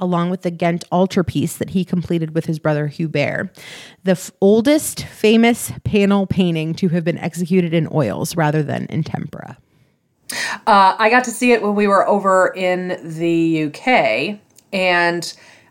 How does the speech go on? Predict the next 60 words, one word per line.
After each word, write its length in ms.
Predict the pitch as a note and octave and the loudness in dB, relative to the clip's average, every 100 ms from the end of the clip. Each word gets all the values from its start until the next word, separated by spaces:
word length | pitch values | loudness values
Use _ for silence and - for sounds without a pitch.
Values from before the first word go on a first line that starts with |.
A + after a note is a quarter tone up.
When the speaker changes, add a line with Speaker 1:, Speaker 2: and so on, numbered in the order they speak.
| _ | _
Speaker 2:
I 240 | F#3 F#3 F3+ | 4 4 2
developed, 680 | F3+ F3 F#3 F#3+ F#3 - - _ | -2 2 4 4 0 -8 -18 _
um, 360 | F#3+ E3+ E3 E3 | 2 2 0 -2
a 80 | E3+ | -2
bad 320 | F3+ F3+ F3+ | 2 4 2
habit 540 | G3 F3+ F3 E3+ - - | 2 0 2 0 -2 0
of 360 | F3 E3 D#3 | 4 4 4
gently 420 | D3+ F3+ E3 F3+ | -2 -2 0 -2
pushing 380 | F3 F#3+ - F3+ | -6 -6 -6 -8
people 320 | E3 F#3+ F3 | -8 -4 0
out 160 | D3 D#3+ | 2 2
of 120 | E3+ | 2
my 140 | F3 E3 | 0 2
way 280 | D#3+ E3 F#3 | 4 4 2
when 160 | F3+ | -2
they 100 | E3+ | 0
were 120 | E3 | -2
standing 360 | D#3+ - E3 E3 | -2 -4 -2 -2
in 80 | E3+ | -2
front 160 | F#3 | 0
of 60 | G3+ | 0
<laughs> 80 | A#3+ | 2
something 240 | B3+ B3 | 2 4
I 100 | A3 | 4
wanted 400 | A3+ D4+ G#4+ G#4+ | 2 4 4 6
to 140 | G#4 B4+ - | 4 4 0
see. 340 | G#3 G#3 C#4 - - - - | -4 -4 -6 -10 -20 -20 -18
So 180 | - C#4 | -2 2
<laughs> 40 | - | 4
I, 800 | E5 F4 E4 F4 - F4+ C5 C#5 - B4 B4+ | 4 4 6 4 4 0 0 -2 -2 -2 0
I 140 | A#3 A#3+ | 2 4
definitely, 400 | B3+ B3+ C#4+ D4 | 4 4 4 4
like, 220 | A#3+ G#3+ | 2 4
there 120 | A#3+ | 4
were 80 | A#3+ | 4
these 240 | A#3+ A#3+ | 2 0
two 180 | - A#3+ | 0 -2
teenage 440 | A3 A3+ G#3+ G3+ | 0 2 2 2
boys 260 | - G3+ G3+ | 2 2 2
who 60 | G3 | 2
were, 80 | |
like, 160 | F#3 F3 | 2 2
standing 300 | - F#3 F3+ | 0 0 0
in 60 | F3 | 0
front 160 | F#3+ | 0
of 40 | F3 | 2
it, 80 | G3 | 4
and 80 | |
they 80 | A#3+ | 4
weren't 140 | C#4+ F4+ | 4 4
even 140 | C4 | 2
looking 260 | G#3 G#3+ B3 | 2 2 2
at 80 | |
it. 60 | A#3+ | 4
They 80 | G#3 | 2
were 40 | |
Speaker 1:
Yeah. 60 | F#3 | 0
Speaker 2:
just 120 | C#3+ | 0
talking. 440 | E3+ D3+ F#3+ G3+ G#3 | 0 0 0 -4 -6
Speaker 1:
Yeah. 220 | E3+ - | -8 -8